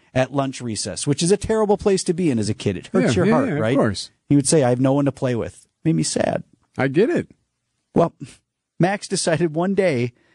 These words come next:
Speaker 1: I'm a little bit proud of this, but also like, "Oh my gosh, dude." <laughs> Takes matters into his own hands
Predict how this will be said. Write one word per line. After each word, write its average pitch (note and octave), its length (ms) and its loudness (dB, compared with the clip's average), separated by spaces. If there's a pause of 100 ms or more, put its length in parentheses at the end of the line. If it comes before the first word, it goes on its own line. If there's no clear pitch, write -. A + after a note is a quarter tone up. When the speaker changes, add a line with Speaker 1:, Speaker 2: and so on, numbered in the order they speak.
(280)
Speaker 1:
I'm F3 80 4
a F3+ 40 4
little A#3 280 0
bit A3+ 180 0
proud F3 280 0
of D#3 80 0
this, C#3+ 160 -2
but D3+ 140 -2
also D3+ 380 0
like, B2+ 280 0
"Oh C#3+ 160 0
my A#2 120 2
gosh, A2+ 320 -2
dude." F#2+ 260 -2
<laughs> - 1600 -10
Takes A3+ 300 0
matters G3 380 -4
into D#3+ 200 -2
his C#3+ 140 -2
own D3 200 2
hands A2+ 560 -4